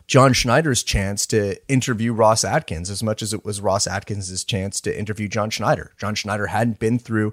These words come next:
a managerial interview, uh, before for a major league job. And so all this stuff was new,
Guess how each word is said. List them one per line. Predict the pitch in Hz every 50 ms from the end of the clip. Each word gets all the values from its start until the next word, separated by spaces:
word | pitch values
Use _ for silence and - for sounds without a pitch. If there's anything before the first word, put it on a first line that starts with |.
| - - - - - -
a | - 101
managerial | 104 104 104 104 101 95 - 98 104 107 107 101 98
interview, | - 95 107 - 127 117 107 110 110 113 120 135 147 -
uh, | - - 95 90 90 90 85 - - 104
before | - 110 - - - 110 107 113 127 160 208 240 _ _ _ _ - - - - _ -
for | - 98
a | 92
major | 95 98 101 92 95
league | 85 92 110 135 127
job. | - 131 131 156 165 175 185 - _ _ _ _ _ _ -
And | - 113 104 104
so | - - - 113 107 107 104 104 104 98 - _ _ _ _ _ -
all | - 120 131 147
this | 147 143 139 127 -
stuff | - - - 123 117 120 - -
was | 104 107 101 92 - 104
new, | 104 113 147 151 117 95 90 90